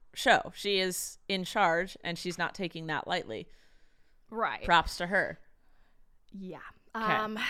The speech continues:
Speaker 2: so obviously Travis Scott claims that he was unaware as to what was happening in the crowd at the time, uh, despite the crowd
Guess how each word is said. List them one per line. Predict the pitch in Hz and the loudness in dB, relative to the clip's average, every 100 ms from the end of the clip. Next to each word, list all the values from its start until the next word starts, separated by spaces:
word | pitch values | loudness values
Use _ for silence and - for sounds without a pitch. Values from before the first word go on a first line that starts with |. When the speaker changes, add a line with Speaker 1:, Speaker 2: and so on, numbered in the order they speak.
| - | -4
Speaker 2:
so | - 247 220 202 196 | -2 2 4 4 6
obviously | 226 277 339 294 269 | 6 6 4 -2 -2
Travis | - 202 202 - | 2 2 2 -6
Scott | - 190 180 175 | -2 6 6 4
claims | - 190 185 185 | 0 -4 -4 -6
that | 147 208 | -6 -4
he | 190 | -4
was | 175 | -2
unaware | 202 185 175 170 | -2 0 0 0
as | 170 | -2
to | 220 | -4
what | 196 | -4
was | 190 | 0
happening | 247 214 190 202 - | 2 2 2 -8 -8
in | 196 | -10
the | |
crowd | - 269 240 240 | 0 6 6 6
at | 185 | 0
the | |
time, | 262 240 196 196 220 240 - | 2 4 4 4 0 -2 0
uh, | 214 190 | 2 2
despite | 190 226 - 202 - | 0 -6 0 0 2
the | |
crowd | 214 226 185 180 196 | -2 4 6 4 0